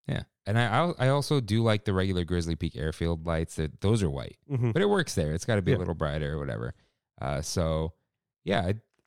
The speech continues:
Speaker 1: I'm not a big fan of the tree in D C A.
Speaker 2: It's small.
Speaker 1: It's, it's not, it's off to
Speaker 2: It's
Speaker 1: the
Speaker 2: to
Speaker 1: side,
Speaker 2: the side, yeah.
Speaker 1: which,
Speaker 2: Maybe
Speaker 1: that's
Speaker 2: that's
Speaker 1: where
Speaker 2: what it
Speaker 1: it's
Speaker 2: is.
Speaker 1: gotta go, but it's just
Speaker 2: You know what I noticed?
Speaker 1: Hmm.
Speaker 2: The downtown Disney one,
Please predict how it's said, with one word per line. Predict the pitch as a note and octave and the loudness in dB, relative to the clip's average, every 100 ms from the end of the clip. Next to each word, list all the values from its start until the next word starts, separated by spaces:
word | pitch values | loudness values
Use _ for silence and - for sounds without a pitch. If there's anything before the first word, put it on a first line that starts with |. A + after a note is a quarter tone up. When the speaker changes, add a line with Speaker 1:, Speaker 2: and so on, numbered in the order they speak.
| - | -2
Speaker 1:
I'm | D#3 C3+ C3 | -2 -2 -2
not | D3 D3 D3 | 2 4 2
a | |
big | C3+ C3+ B2 | 2 0 0
fan | B2+ G#2+ | 0 2
of | G2 | 2
the | F2 | 2
tree | E2 - D#2+ | 0 0 0
in | C#2+ | 0
D | C2 | -4
C | B1 - | -6 -8
A. | - - _ _ _ _ _ _ _ - | -10 -14 _ _ _ _ _ _ _ -6
Speaker 2:
It's | E3 - | -6 -6
small. | - G#2 F#2 F#2 _ _ _ _ _ _ _ | -4 -4 -4 -8 _ _ _ _ _ _ _
Speaker 1:
It's, | - G2 - - | -6 -4 -4 -2
it's | A2 - B2+ | -4 0 2
not, | C3+ C3+ B2 - _ _ _ | 4 4 0 -4 _ _ _
it's | G2 - | -4 -2
off | C#3+ | 0
to | - | 0
Speaker 2:
It's | E3 - | 0 2
Speaker 1:
the | F#3 | 2
Speaker 2:
to | |
Speaker 1:
side, | F#2 | 2
Speaker 2:
the | |
side, | - A#2+ G#2+ | 2 2 2
yeah. | A2 G2+ - _ _ _ | 0 -2 -4 _ _ _
Speaker 1:
which, | - C#3 | -10 0
Speaker 2:
Maybe | F3 | 2
Speaker 1:
that's | - | 4
Speaker 2:
that's | F3 | 4
Speaker 1:
where | D#3+ | 2
Speaker 2:
what | G#2 | 0
it | |
Speaker 1:
it's | |
Speaker 2:
is. | G2+ | -2
Speaker 1:
gotta | A2+ G2 | 0 2
go, | E2 E2+ E2+ E2+ D#2+ | 2 2 4 2 0
but | F2+ | 0
it's | G#2 - | 0 0
just | C3+ A2+ - - _ _ _ _ _ _ - | 0 0 -2 -12 _ _ _ _ _ _ 0
Speaker 2:
You | F3 | 2
know | C4+ | 4
what | D#4 | 4
I | C3+ | 4
noticed? | A2 A2 A2 - - - | 2 2 0 -4 -12 -6
Speaker 1:
Hmm. | D#2 - _ - | -4 -4 _ -6
Speaker 2:
The | A#2+ | -2
downtown | A#2 C#3+ F3+ E3+ A#2 | 0 0 2 2 2
Disney | A#2 C#3 | 2 2
one, | D#3 F#3+ | 2 0